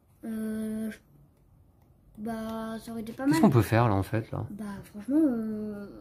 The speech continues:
Speaker 1: à part essayer d'aller dans le, dans le, dans les complexes, euh, les sites d'infiltration. Moi, je pourrais faire une équipe plus tard.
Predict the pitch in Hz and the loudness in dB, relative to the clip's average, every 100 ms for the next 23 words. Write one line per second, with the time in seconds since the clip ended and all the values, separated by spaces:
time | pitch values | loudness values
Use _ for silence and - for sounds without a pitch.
0 | 208 - 220 233 233 254 233 226 220 220 | -18 -16 -12 -10 -8 -8 -6 -6 -8 -10
1 | 214 220 208 214 214 214 208 214 214 226 | -10 -12 -10 -10 -8 -8 -8 -10 -8 -8
2 | 233 247 - 233 226 220 233 233 233 226 | -8 -10 -12 -12 -8 -8 -6 -6 -6 -8
3 | - 214 262 320 - - - - - - | -10 -8 -6 -8 -12 -18 -20 -20 -20 -20
4 | - - - - - - - - - - | -20 -20 -20 -20 -20 -20 -20 -20 -20 -20
5 | - - - - - - - 254 302 262 | -20 -20 -20 -20 -20 -18 -4 -2 0 -2
6 | 247 254 240 233 226 285 247 233 | -2 -2 -4 -4 -4 -6 -6 -10